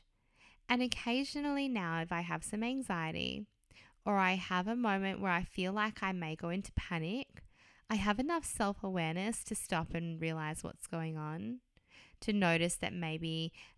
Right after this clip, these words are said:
I've had, you know, a light trigger or something if I've been at the computer for a long time and then I go into bright lights.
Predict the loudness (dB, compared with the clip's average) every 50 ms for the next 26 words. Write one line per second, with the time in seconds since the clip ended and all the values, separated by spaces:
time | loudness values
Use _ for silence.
0 | _ -6 -6 -4 -4 -2 0 2 2 4 2 2 0 -4 -8 -12 -14 -10 -8 -6
1 | -4 -2 -2 -4 -4 -4 -2 -2 -2 -2 -2 -2 -4 -4 -6 -8 -4 -2 -2 -2
2 | -2 -2 -2 0 -2 -2 -2 -4 -4 -4 -4 -4 -2 -2 0 0 -2 -2 -2 -2
3 | -2 -4 -2 -4 -4 -4 -4 -6 -8 -8 -8 -6 -6 -4 -2 -2 -2 -2 -4 -4
4 | -4 -2 -2 -2 -4 -4 -6 -8 -6 -6 -4 -4 -4 -4 -6 -6 -8 -6 -6 -4
5 | -4 -4 -4 -4 -4 -4 -2 -2 -2 -4 -4 -6 -4 -4 -4 -4 -4 -4 -4 -4
6 | -4 -4 -6 -8 -10 -10 -10 -10 -12